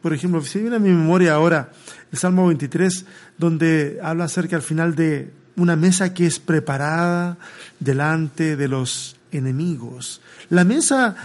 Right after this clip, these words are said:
tiene una connotación muy especial en, en, en la Biblia y en los evangelios. La mesa, por ser un elemento que tiene que ver con el compartir, está enmarcada dentro de las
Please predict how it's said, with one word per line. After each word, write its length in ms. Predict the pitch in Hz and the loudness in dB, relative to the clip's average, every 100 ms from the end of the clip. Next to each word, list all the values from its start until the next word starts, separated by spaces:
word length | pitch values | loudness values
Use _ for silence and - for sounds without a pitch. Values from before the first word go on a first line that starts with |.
| - - | -16 -2
tiene 160 | 220 | 0
una 180 | 247 233 | 2 2
connotación 500 | 175 160 156 202 202 | 2 0 0 0 4
muy 360 | 180 185 302 233 | 4 4 4 2
especial 680 | 180 165 - 147 143 143 143 - - - _ | 2 -2 2 2 0 -2 -8 -20 -20 -20 _
en, 400 | 160 151 143 170 | -4 -2 -4 -4
en, 540 | 170 143 139 135 127 147 | -6 -4 -4 -4 -6 -6
en 120 | 131 | -6
la 100 | 127 | 0
Biblia 500 | 160 185 135 135 135 151 | 4 4 2 -2 -4 -6
y 60 | 131 | -6
en 80 | 139 | -4
los 180 | 131 143 | -4 -4
evangelios. 800 | 131 120 - 156 - - - - _ _ - - - | -6 -8 -10 -10 -12 -18 -20 -20 _ _ -20 -20 -2
La 100 | 202 | 2
mesa, 300 | 220 254 339 | 4 4 0
por 120 | 269 | 0
ser 140 | - 240 | 0 0
un 140 | 247 | 2
elemento 560 | 220 190 190 190 214 196 | 4 6 6 4 0 -2
que 100 | 180 | -2
tiene 260 | 180 180 | 0 0
que 120 | 180 160 | 2 2
ver 260 | 165 175 | 2 0
con 360 | 170 165 156 151 | 0 2 2 0
el 160 | 127 | -2
compartir, 680 | 139 131 135 127 - 220 135 - - _ _ _ _ _ _ _ - - - - | -4 -4 -4 -6 0 0 0 -6 -20 _ _ _ _ _ _ _ -20 -20 -20 -10
está 280 | 147 - 196 | -6 0 2
enmarcada 840 | 196 190 - - 151 156 170 185 165 | 4 4 2 0 0 2 2 2 2
dentro 440 | 156 156 170 170 | 0 -2 -2 0
de 160 | 156 143 | 0 -2
las 880 | 135 131 113 113 - - - - | -4 -6 -10 -12 -14 -14 -16 -20